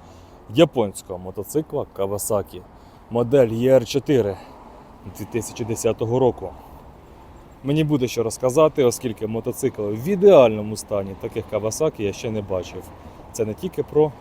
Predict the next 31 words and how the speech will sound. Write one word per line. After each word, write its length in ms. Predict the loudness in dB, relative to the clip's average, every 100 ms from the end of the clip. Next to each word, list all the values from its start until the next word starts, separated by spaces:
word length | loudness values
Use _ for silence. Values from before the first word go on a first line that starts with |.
| -8
візуальний 560 | -2 0 2 0 -2
момент, 380 | -4 -4 -4 -6 -10 -18
а 20 | -12
ще 160 | -6
й 40 | -6
про 160 | -6
технічний. 640 | -12 -12 -12 -12 -12 -18 -18 -20 -20 -20 -20 -4
Я 120 | 2
вже 140 | 2 0
на 60 |
ньому 220 | -6 -6 -6
проїхався. 680 | -4 -4 -4 -8 -10 -8 -8 -10 -20 -20 -20 -20 -20 -20 -18 -4
По-любому 420 | -2 0 0 -4
це 140 | -6
буде 340 | -8 -6 -6 -8 -10
у 100 | -4
відео, 320 | -2 2 2
ви 80 | 2
побачите, 440 | 0 0 0 0 -6
як 100 | -4
я 60 |
на 80 | -4
ньому 260 | -4 -6 -6
їхав, 440 | -6 -6 -8 -10 -20 -20 -20 -20 -20 -20 -16 -12
е, 160 | -8
давав 340 | -2 2 2 2
свої 260 | -4 -6
коментарі. 680 | -6 -6 -4 -2 0 0 -2 -6 -20 -20 _ -2
Розкажу 540 | -2 2 0 0 -2
про 180 | -4 -6
характеристики. 920 | -2 -4 -2 -4 -4 -6 -10 -8 -8